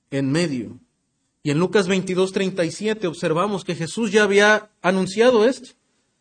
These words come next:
que sería crucificado entre los malhechores. Pero también, hermanos, en el, en los siguientes versículos,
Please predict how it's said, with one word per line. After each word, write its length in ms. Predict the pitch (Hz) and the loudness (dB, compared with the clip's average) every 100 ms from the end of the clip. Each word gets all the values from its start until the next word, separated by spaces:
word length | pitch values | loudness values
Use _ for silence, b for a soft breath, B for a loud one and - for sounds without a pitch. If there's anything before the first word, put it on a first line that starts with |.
| _ | _
que 100 | - | -2
sería 680 | 185 202 202 247 262 254 254 | 2 4 8 10 10 8 2
crucificado 920 | - 202 202 - 190 - 240 262 196 | -2 0 0 -4 -2 2 6 6 4
entre 300 | 180 170 170 | 2 0 2
los 180 | 160 147 | 2 0
malhechores. 920 | 151 139 135 - 175 135 - - - _ _ _ _ _ _ _ _ _ _ - | -2 -2 -4 -6 -8 -10 -18 -20 -20 _ _ _ _ _ _ _ _ _ _ 0
Pero 220 | 190 185 | 2 6
también, 400 | 196 185 240 285 | 4 6 4 6
hermanos, 440 | 208 196 226 226 | 6 4 4 2
en 100 | 202 | 2
el, 240 | 180 170 175 | 2 0 0
en 220 | 180 175 | -2 0
los 120 | 170 | -2
siguientes 420 | 175 190 220 226 | 0 0 2 0
versículos, 920 | 196 185 208 - 165 143 147 - - | 2 2 0 -4 -4 -6 -6 -20 -20